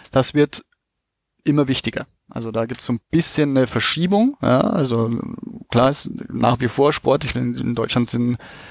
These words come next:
äh, über zehn Millionen Leute im Fitnessstudio angemeldet, also das ist nach wie vor ein, ein großes Thema und, äh, tatsächlich auch einfach allein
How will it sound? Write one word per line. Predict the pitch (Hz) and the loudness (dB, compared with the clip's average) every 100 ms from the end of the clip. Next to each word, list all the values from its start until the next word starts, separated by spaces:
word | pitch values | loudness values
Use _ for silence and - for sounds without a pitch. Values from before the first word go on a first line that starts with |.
| - - | -20 0
äh, | 127 123 123 | 4 6 4
über | 147 131 | 0 -2
zehn | - 127 | 2 2
Millionen | 131 127 127 | 2 2 2
Leute | 123 127 127 | 2 2 0
im | |
Fitnessstudio | 117 147 160 180 160 | 0 0 -2 0 0
angemeldet, | 147 156 156 156 165 | 2 2 2 2 2
also | 123 120 | 0 -2
das | 120 | -4
ist | 120 - | -4 0
nach | 120 | 0
wie | 120 | -2
vor | - 120 | -6 -4
ein, | 120 120 117 - | -4 -4 -6 -6
ein | 120 | -8
großes | - 120 117 | -6 -6 -4
Thema | - 135 - | 0 2 2
und, | 151 120 120 117 | 0 0 0 -2
äh, | 120 120 117 117 | 2 2 2 0
tatsächlich | 113 - 117 117 | -2 0 0 0
auch | 117 110 | -2 -2
einfach | 113 117 - - | -2 -4 -10 -12
allein | - - 113 117 117 117 | -6 0 2 2 0 -4